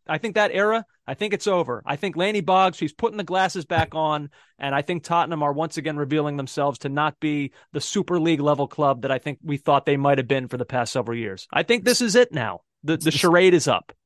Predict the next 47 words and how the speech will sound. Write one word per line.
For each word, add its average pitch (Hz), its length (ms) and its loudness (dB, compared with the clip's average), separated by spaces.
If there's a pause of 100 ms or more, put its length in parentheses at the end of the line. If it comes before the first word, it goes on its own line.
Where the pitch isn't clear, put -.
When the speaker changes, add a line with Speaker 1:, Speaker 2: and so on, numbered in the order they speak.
(100)
Speaker 2:
So 143 180 6
now 147 120 8
we're, 147 180 10
we're 143 120 4
definitely 139 580 4
in 127 100 6
the 123 60 4
final 127 440 2
days 113 360 0
of, 101 240 -6
of 101 180 -4
this, 107 300 -2
of 95 180 -4
this 107 200 0
marriage, 104 640 0
and 104 160 -4
there's 104 120 -2
going 117 160 0
to 107 60 0
try 113 320 0
to 104 80 -6
be 104 220 -4
an 101 180 -4
amicable 104 540 -4
separation. 98 880 -4
I 107 80 -6
mean, 107 260 0 (140)
Conte's 120 320 2
not 98 160 0
coming 85 240 -6
back. 87 360 -4 (160)
Speaker 1:
No. 180 200 0 (100)
Speaker 2:
Uh, 92 140 -2 (180)
Tottenham 123 320 4
don't 95 220 4
want 104 240 2
him 104 140 -2
back. 92 440 -2 (500)
Speaker 1:
And 180 100 0
by 220 160 6
the 208 80 6
way, 202 260 6
uh, - 540 -4
as, 165 320 0
as 170 160 -2
much 196 260 0
as, - 180 -6